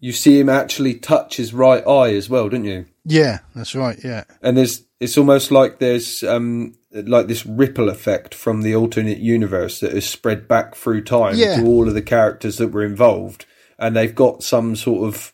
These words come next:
Speaker 1: like you say, some sort of memory of it, but not really understanding what it is.
Speaker 2: 'Cause you see, um, you know, Miss Farmer wakes up and you can see she's sort of like, "Oh, God," you know. She's realising that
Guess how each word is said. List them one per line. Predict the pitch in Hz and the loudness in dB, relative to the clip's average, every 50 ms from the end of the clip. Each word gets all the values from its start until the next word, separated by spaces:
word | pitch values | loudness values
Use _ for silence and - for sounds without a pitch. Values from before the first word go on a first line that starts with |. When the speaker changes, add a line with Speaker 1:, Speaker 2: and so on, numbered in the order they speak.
| _ _ | _ _
Speaker 1:
like | 123 123 123 110 | 0 2 2 2
you | 117 | 0
say, | 110 - 143 123 110 131 | 0 2 2 2 2 0
some | - - 123 110 107 | -2 -2 -2 -2 -2
sort | - 123 120 95 107 | -2 -2 -2 -2 -2
of | 98 113 | -2 -2
memory | 120 117 120 113 107 107 104 104 | 0 0 0 0 -2 -2 0 0
of | 107 104 95 104 | 0 0 -2 -2
it, | 101 - - - | -4 -4 -2 -4
but | 113 104 - | -4 -4 -2
not | 120 120 113 - - 117 | -2 -2 -2 -2 -2 0
really | 120 117 107 104 110 110 | 0 0 2 2 2 2
understanding | 110 110 104 107 104 - - 120 107 107 107 107 104 104 104 | 0 0 -2 -4 -6 -2 -2 -2 -2 0 -2 -2 -4 -2 -2
what | 110 101 | -2 -4
it | 104 - | -2 -2
is. | 98 117 92 - - - | -2 -2 -2 -4 -8 -10
Speaker 2:
'Cause | - 135 120 107 | -8 -6 -6 -6
you | 117 117 | -6 -6
see, | - - - 135 127 120 120 117 117 | -6 -4 -2 -2 0 0 0 -2 -2
um, | 113 113 110 107 104 101 - - - | -2 -2 -2 -4 -6 -8 -12 -14 -10
you | - 131 | -8 -6
know, | 113 107 101 | -6 -4 -4
Miss | 107 117 104 - | -4 -4 -6 -6
Farmer | - - 143 127 127 127 120 110 98 95 | -4 0 0 2 2 0 0 -4 -6 -10
wakes | 95 104 104 104 - - - | -10 -10 -12 -10 -10 -8 -8
up | 107 90 - | -8 -8 -10
and | 101 101 107 | -14 -16 -16
you | 101 | -16
can | - - | -14 -12
see | - - - 104 | -10 -10 -10 -8
she's | - - 120 110 101 | -10 -10 -8 -8 -6
sort | - - 110 - | -6 -6 -8 -10
of | 101 | -12
like, | 98 - - | -14 -14 -12
"Oh, | 113 110 101 - | -14 -14 -14 -14
God," | - 110 104 104 95 - - _ _ _ | -12 -10 -10 -10 -10 -12 -16 _ _ _
you | - 117 110 | -18 -14 -12
know. | 107 101 110 - _ _ _ _ | -12 -12 -12 -12 _ _ _ _
She's | - - - 160 156 135 131 | -4 -2 0 0 0 -2 -2
realising | 131 120 117 110 107 101 101 95 98 104 98 98 | -4 -4 -2 -2 -2 -2 -2 -4 -6 -8 -8 -8
that | 101 101 | -8 -10